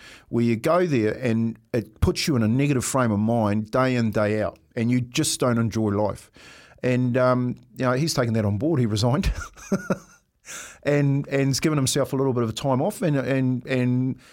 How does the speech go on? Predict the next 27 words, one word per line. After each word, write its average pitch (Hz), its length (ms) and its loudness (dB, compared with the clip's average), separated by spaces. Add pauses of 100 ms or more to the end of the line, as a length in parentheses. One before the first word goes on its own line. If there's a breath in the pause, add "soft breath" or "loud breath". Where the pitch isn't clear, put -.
(120)
you 135 120 0
know, 127 100 2
he's 185 240 0
twenty-four. 147 460 0
I've - 80 -4
said 131 180 0
to 127 80 0
him, 110 300 0
"Just - 200 -2
go 127 140 2
out 117 160 0
there 151 140 0
and 143 100 0
make, 135 280 -2
make, 131 260 -4 (440)
you 139 100 -2
know, 135 180 -2 (120)
make 147 240 -2
your 127 120 0
own 147 100 2
decisions 156 540 -2
and, 120 260 0
and 135 220 0
live 156 120 -2
your 131 120 2
life." 160 340 0
Because, 135 400 -2